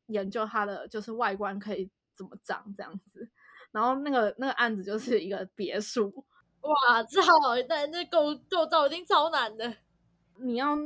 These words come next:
Speaker 1: 做那个造型也很难了，你越学越多，你发现你造型不能乱做。
Speaker 2: 会倒。
Speaker 1: 对，会倒。就除了会倒之后，就是后面会超难的。
Speaker 2: 不能，哎，是我的话，我会压力超大。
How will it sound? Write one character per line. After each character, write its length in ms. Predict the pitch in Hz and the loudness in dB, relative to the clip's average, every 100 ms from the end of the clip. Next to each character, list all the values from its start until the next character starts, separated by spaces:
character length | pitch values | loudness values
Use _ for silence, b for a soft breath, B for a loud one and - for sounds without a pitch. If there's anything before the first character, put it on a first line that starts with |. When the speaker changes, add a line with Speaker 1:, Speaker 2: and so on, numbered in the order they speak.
| 285 | -6
Speaker 1:
做 220 | - 277 | -2 0
那 140 | 262 240 | 0 -2
个 180 | 220 - | -4 -4
造 240 | - 226 214 | 0 0 0
型 240 | 180 202 | -6 -8
也 140 | 196 | -6
很 320 | 196 240 185 160 | -6 -6 -6 -10
难 260 | 120 90 151 | -12 -12 -12
了， 180 | 127 - - | -14 -14 -6
你 200 | 262 233 | -4 0
越 160 | 339 | 2
学 220 | 359 240 254 | 2 2 2
越 120 | 269 | 2
多， 200 | 262 262 | 0 -2
你 180 | 220 208 | -2 -2
发 180 | 262 | 0
现 280 | 240 262 226 | 0 -2 -4
你 160 | 202 214 | -6 -4
造 180 | 247 226 | -2 -2
型 220 | 226 196 | -4 -6
不 80 | 208 | -8
能 120 | 196 | -6
乱 220 | 208 196 | -6 -8
做。 260 | - 135 - _ _ | -12 -12 -14 _ _
Speaker 2:
会 100 | - 359 | -8 2
倒。 160 | - | 6
Speaker 1:
对， 120 | 254 226 | 6 6
会 180 | 302 | 4
倒。 160 | - - - _ _ _ - | 2 -4 -6 _ _ _ -2
就 140 | 403 | 0
除 120 | - | 2
了 80 | 269 | 2
会 140 | 302 277 | 2 0
倒 160 | 233 202 | 0 0
之 80 | 226 | 0
后， 80 | |
就 160 | 233 277 | 0 -4
是 100 | 269 254 - | -2 -4 -4
后 200 | - 285 | -4 -2
面 120 | 262 | 0
会 100 | 247 | -2
超 260 | - 208 202 | -4 -4 -4
难 340 | 220 202 160 | -4 -6 -10
的。 200 | 139 120 - _ _ _ B B - | -14 -14 -16 _ _ _ B B -12
Speaker 2:
不 100 | 285 | -6
能， 140 | 254 226 B B B | -4 -4 B B B
哎， 80 | 262 | -4
是 180 | 262 339 | -2 0
我 60 | |
的 60 | 247 | 2
话， 100 | 285 | 0
我 80 | 233 | 0
会 140 | 254 | 0
压 160 | 247 220 | 0 -2
力 100 | 233 | -4
超 220 | 233 185 | -4 -2
大。 140 | 233 | -2